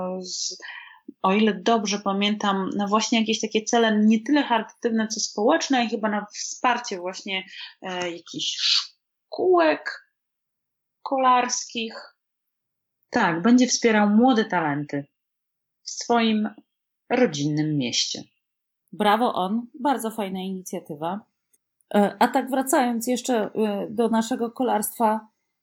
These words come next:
Speaker 2: e, nie boisz się, że za chwilę mundial przykryje wszystko? Wszystko, wszystko? Co nie jest piłką?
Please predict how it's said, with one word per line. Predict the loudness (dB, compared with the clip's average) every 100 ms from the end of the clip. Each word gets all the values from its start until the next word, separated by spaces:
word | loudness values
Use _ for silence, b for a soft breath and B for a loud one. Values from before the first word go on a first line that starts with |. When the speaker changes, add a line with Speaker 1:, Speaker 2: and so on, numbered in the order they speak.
| _ 2
Speaker 2:
e, | 4 4 4
nie | 4
boisz | 4 4 2
się, | 0 0
że | 0 0
za | -2
chwilę | -4 -4 -2
mundial | -2 -2 -4 -4
przykryje | -6 -8 -4 -4 -4
wszystko? | -8 -8 -8 -6 -8 -8 _
Wszystko, | -20 -16 -12 -10 -10
wszystko? | -10 -12 -12 -12 -12 -14 _ _ _ _ _ _ -10
Co | -8 -6
nie | -8
jest | -10 -12
piłką? | -10 -10 -8 -8